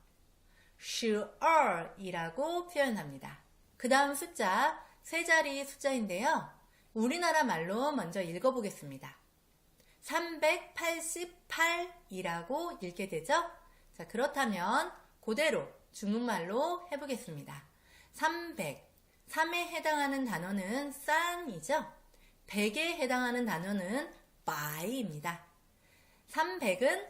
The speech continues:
싼바이입니다. 자, 팔십에 해당하는 단어. 먼저 팔은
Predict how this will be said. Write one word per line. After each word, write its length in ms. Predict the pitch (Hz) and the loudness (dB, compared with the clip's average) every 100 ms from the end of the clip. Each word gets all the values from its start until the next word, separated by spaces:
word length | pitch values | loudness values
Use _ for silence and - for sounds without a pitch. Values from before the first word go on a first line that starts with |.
| - - | -16 -8
싼바이입니다. 1900 | - 294 311 359 370 370 220 - - - 220 220 220 - 170 160 147 135 - - _ _ _ _ _ _ _ _ - - _ | 2 4 4 0 -8 0 0 0 -6 -8 -6 -6 -6 -10 -8 -8 -8 -12 -14 -20 _ _ _ _ _ _ _ _ -20 -20 _
자, 240 | - 147 - | -12 -10 -4
팔십에 920 | 370 381 370 - 220 214 277 269 262 | 2 4 4 0 0 0 2 2 2
해당하는 460 | 285 302 294 277 269 | 4 2 2 0 0
단어. 520 | 190 202 202 131 - - - - - | 2 2 2 -2 -8 -20 -20 -20 -8
먼저 500 | 196 214 254 247 277 | 0 2 4 4 2
팔은 680 | - 349 349 240 294 254 147 | 2 2 4 2 2 -2 -6